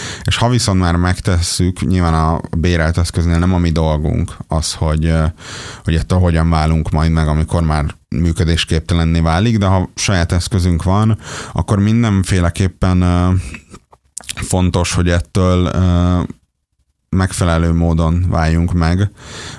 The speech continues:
mert az, hogy simán kidobjuk a kukába, az nyilván nem egy opció, tehát hogy az óriási légszennyezést és, ö, a talaj, ö, minőségének a károsodását is előidézheti, hogyha mondjuk elvisszük egy, ö,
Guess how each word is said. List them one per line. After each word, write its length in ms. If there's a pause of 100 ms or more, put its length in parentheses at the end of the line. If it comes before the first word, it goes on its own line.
mert 300
az, 240
hogy 420 (420)
simán 480
kidobjuk 400
a 40
kukába, 720
az 220
nyilván 300
nem 220
egy 120
opció, 480
tehát 220
hogy 160
az 180
óriási 420
légszennyezést 880
és, 320
ö, 60 (680)
a 80
talaj, 500
ö, 240
minőségének 720
a 40
károsodását 840
is 140
előidézheti, 640
hogyha 200
mondjuk 220
elvisszük 520
egy, 280
ö, 240